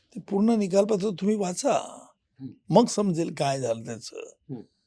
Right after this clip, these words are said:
Speaker 1: सगळ्या गोष्टीचा खुलासा आता मी कशाला करू?
Speaker 2: हम्म.
Speaker 1: निवडणूक झाली,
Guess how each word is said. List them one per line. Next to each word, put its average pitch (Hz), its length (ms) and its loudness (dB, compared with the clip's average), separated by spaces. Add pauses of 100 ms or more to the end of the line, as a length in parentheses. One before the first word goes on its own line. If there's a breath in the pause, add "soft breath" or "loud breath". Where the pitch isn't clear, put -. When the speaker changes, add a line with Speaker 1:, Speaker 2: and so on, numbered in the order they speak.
(160)
Speaker 1:
सगळ्या 120 340 -2
गोष्टीचा 156 480 -2
खुलासा 123 400 2
आता 131 140 0
मी 151 140 -2
कशाला 151 340 -2
करू? 127 260 -6
Speaker 2:
हम्म. - 380 -16 (320 loud breath)
Speaker 1:
निवडणूक 160 420 2
झाली, 131 640 -4